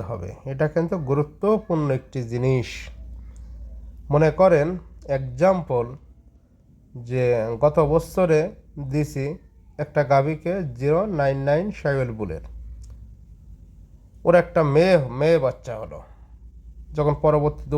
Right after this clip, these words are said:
বছর কি আঠারো মাস পর ডাকে আসলো খামারে, আমাকে ফোন দিল, আমি অনুরূপ জিরো ডবল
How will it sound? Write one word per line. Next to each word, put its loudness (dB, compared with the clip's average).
বছর -2
কি -4
আঠারো 0
মাস 2
পর 2
ডাকে 0
আসলো -4
খামারে, 0
আমাকে -2
ফোন 0
দিল, -2
আমি 2
অনুরূপ 4
জিরো 2
ডবল 0